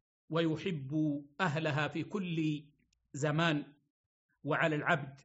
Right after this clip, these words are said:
أن لا يمل من دعاء الله سبحانه وتعالى، فإنه في عبادة عظيمة. ومع ذلك فمن دعا الله عز وجل وسلم من موانع إجابة الدعاء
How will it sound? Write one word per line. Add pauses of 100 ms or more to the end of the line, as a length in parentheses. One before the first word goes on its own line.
(300)
أن
لا
يمل
من
دعاء
الله
سبحانه
وتعالى، (640)
فإنه (720)
في
عبادة
عظيمة. (540)
ومع
ذلك (600)
فمن
دعا
الله
عز
وجل (580)
وسلم
من
موانع
إجابة
الدعاء